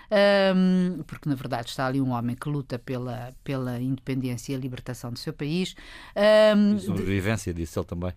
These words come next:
Speaker 1: E a
Speaker 2: Sobrevivência.
Speaker 1: sobrevivência, é verdade. Hum, mas, hum, para além disso, ficou aquela, aquela, ficou também um belíssimo discurso do Santos Silva, não é?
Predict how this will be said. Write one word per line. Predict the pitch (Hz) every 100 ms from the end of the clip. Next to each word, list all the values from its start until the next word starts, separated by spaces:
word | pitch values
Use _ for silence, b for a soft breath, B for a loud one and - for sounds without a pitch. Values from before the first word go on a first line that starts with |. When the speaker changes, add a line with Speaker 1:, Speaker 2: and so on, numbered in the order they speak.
| -
Speaker 1:
E | 208 185
a |
Speaker 2:
Sobrevivência. | 123 101 87 -
Speaker 1:
sobrevivência, | 147 202 - 139
é |
verdade. | 127 123 147 170 - B B B -
Hum, | 196 196 196 196 190 190 190 190 185 185 190 -
mas, | 196 214 220 214 - - 220 226 220 214
hum, | 214 214 214 214 - -
para | 247 214
além | 190 190
disso, | 196 196 -
ficou | 214 - 214 214 - B B 196
aquela, | 190 220 214 208 202 190
aquela, | 185 202 - 208 190 185 180 165 170 -
ficou | - 170 190
também | 170 170
um |
belíssimo | 151 170 - 156
discurso | 139 - 156 -
do | -
Santos | 131 135 -
Silva, | - 208 226
não | 160
é? | 143